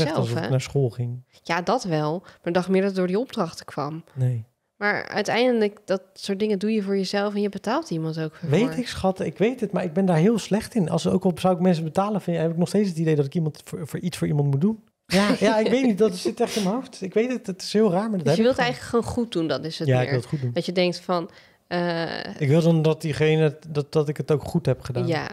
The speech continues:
Speaker 2: oké, maar het, ja, maar er zijn, ja, dat,
Speaker 1: Dat is ook
Speaker 2: ik
Speaker 1: deels
Speaker 2: snap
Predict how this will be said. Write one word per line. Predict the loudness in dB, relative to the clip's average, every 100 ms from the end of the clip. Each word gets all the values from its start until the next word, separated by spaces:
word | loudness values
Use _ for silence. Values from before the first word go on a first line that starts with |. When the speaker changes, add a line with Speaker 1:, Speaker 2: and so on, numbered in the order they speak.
| -10
Speaker 2:
oké, | -4 -4 -4
maar | -4
het, | -4 -6 -8
ja, | -6 -4 -6 -12 -20 -20 _
maar | -2
er | 0
zijn, | -2 -8
ja, | -6 -4 -4
dat, | -2
Speaker 1:
Dat | 2 2
is |
ook | 4
Speaker 2:
ik |
Speaker 1:
deels | 4
Speaker 2:
snap | 2